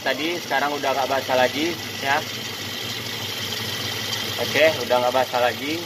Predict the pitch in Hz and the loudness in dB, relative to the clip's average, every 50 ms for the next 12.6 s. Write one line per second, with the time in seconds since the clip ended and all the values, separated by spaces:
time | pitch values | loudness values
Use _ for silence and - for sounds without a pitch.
0 | - - - - - - - - - - - - - - - - 139 139 139 143 | -8 -8 -8 -8 -8 -8 -8 -8 -8 -8 -8 -8 -8 -6 -2 0 0 2 2 2
1 | 135 143 160 165 165 165 165 160 160 165 165 160 156 151 151 151 147 147 147 147 | 6 8 8 8 8 8 6 4 4 4 4 4 4 6 6 6 8 8 8 8
2 | 143 143 143 143 143 - 156 151 151 139 147 147 156 151 147 139 143 - - - | 8 6 6 4 4 2 2 2 2 2 2 2 4 4 4 2 2 0 0 0
3 | - - 156 - - 160 156 151 147 143 - - 170 160 143 131 - 131 135 131 | 2 4 4 4 4 4 4 6 6 4 4 4 4 4 4 4 4 2 2 2
4 | 131 143 160 - - - - 135 127 131 135 135 131 135 - 151 151 - - - | 2 0 -2 -4 -4 -4 -2 2 2 4 4 4 4 2 2 0 0 0 -2 -4
5 | - - - - - - - - - - - - - - - - - - - - | -4 -4 -4 -4 -2 -2 -2 -2 -2 -2 0 0 0 0 0 0 -2 -2 0 0
6 | - 113 - - - 143 151 151 143 143 143 - - 143 139 139 139 143 156 175 | 0 0 2 2 4 6 8 8 8 6 6 6 6 6 6 6 4 4 4 4
7 | 175 - - - 123 - 113 - - - - - - - - - - - - - | 2 0 0 -2 -2 -2 -2 -2 -2 -2 -2 -2 0 0 0 0 0 0 0 0
8 | - - - - - - 127 131 131 139 151 151 143 143 147 - - 143 151 143 | 0 2 2 4 6 8 10 10 10 10 10 8 8 8 6 6 6 6 6 6
9 | 135 131 139 - 156 160 160 151 139 147 143 143 147 135 - 147 147 147 131 127 | 6 6 6 6 6 8 8 6 6 6 4 4 4 4 4 4 4 4 2 4
10 | - 135 131 - - - 147 156 170 - - - - - - 127 - - - - | 4 4 4 4 4 4 4 4 4 4 4 2 2 0 2 2 4 4 6 6
11 | 123 - - - - 123 123 127 127 131 131 120 120 120 120 120 120 117 - 143 | 6 6 6 6 6 6 6 6 4 6 6 6 6 6 6 6 4 4 4 4
12 | - 143 143 - - - 170 165 147 151 147 143 | 4 4 4 4 4 4 4 6 8 8 8 8